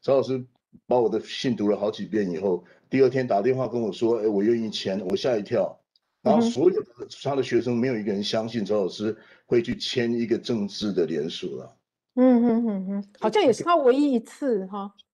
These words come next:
Speaker 1: 唯一的一次，
Speaker 2: 是不是？
Speaker 1: 一个很明显的一个公开的政治表态，
Speaker 2: 嗯。
Speaker 1: 就是说，
Speaker 2: 嗯哼。
Speaker 1: 其实那个已经是二零一二年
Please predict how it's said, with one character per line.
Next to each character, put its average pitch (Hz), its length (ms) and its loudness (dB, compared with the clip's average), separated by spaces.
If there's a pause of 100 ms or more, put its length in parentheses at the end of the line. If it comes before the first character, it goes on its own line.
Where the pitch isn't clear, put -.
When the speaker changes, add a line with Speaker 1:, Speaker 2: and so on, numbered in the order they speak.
(340)
Speaker 1:
唯 120 160 2
一 - 80 0
的 127 80 2
一 107 80 2
次， 104 80 -4
Speaker 2:
是 101 160 -8
不 92 40 -6
是？ 90 140 -10
Speaker 1:
一 - 140 -14
个 113 60 -4
很 107 140 -2
明 120 240 2
显 104 240 -4 (100)
的 90 260 -2 (320)
一 110 120 0
个 104 140 2
公 120 240 -2
开 123 240 0
的 107 100 -2
政 107 200 -4
治 101 120 -4
表 85 220 -2
态， 80 340 -4
Speaker 2:
嗯。 104 100 -18
Speaker 1:
就 117 100 -2
是 110 120 -4
说， 101 280 2
Speaker 2:
嗯 208 80 -2
哼。 214 100 -10 (240)
Speaker 1:
其 - 100 -16
实 - 40 -10
那 131 80 -4
个 123 140 -4
已 95 60 -6
经 107 100 -4
是 - 100 -6
二 123 100 2
零 107 160 -2
一 110 140 0
二 117 180 0
年 82 260 -4